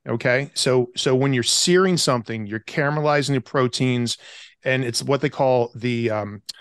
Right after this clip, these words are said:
the, the, uh, uh, where, where the, the amino acids and the proteins begin to melt and they start to fuse and make a really, really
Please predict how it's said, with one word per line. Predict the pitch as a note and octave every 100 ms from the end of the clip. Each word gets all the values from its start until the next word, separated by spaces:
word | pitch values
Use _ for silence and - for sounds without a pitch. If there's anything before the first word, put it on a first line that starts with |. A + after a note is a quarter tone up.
| - - -
the, | A#2 A#2 A2+ A2+
the, | G#2+ A2+ A2 G#2
uh, |
uh, | G2+ G2 A2+ A2 -
where, | B2 B2+
where | B2
the, | A#2 A#2+ -
the | B2+
amino | B2 C3+ D3 D3
acids | C3 B2+ B2 C3 A#2
and | A#2+ A2+
the |
proteins | - C3+ C3 C3+ A2
begin | A#2+ A#2 A#2+
to | A2+
melt | A2 G#2+ G#2+
and | A2
they | A2+
start | - A2+
to | A2
fuse | - C3 A#2
and | A2
make | G2+ G#2+
a |
really, | G2+ A2 A2 G2+
really | G2